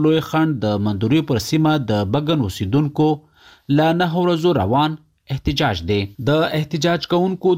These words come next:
دا غوښتنه ده چې پر بګن د یرغل پر وخت رسیدلو نقصانونو ازاله دې وشي. هغوی دا هم غواړي چې له سیمې د اسلحه راټوله شي،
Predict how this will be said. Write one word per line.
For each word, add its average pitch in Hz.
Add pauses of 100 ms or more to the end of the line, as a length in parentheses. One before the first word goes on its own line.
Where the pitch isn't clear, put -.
دا 113
غوښتنه 160
ده 160
چې 135
پر 92
بګن 147
د 98
یرغل 98
پر 151
وخت 156
رسیدلو 123
نقصانونو 131 (580)
ازاله 147
دې 107
وشي. 104 (280)
هغوی 151 (120)
دا 170 (100)
هم 180 (120)
غواړي 175
چې 135
له 107
سیمې 165
د - (200)
اسلحه 104
راټوله 147
شي، 160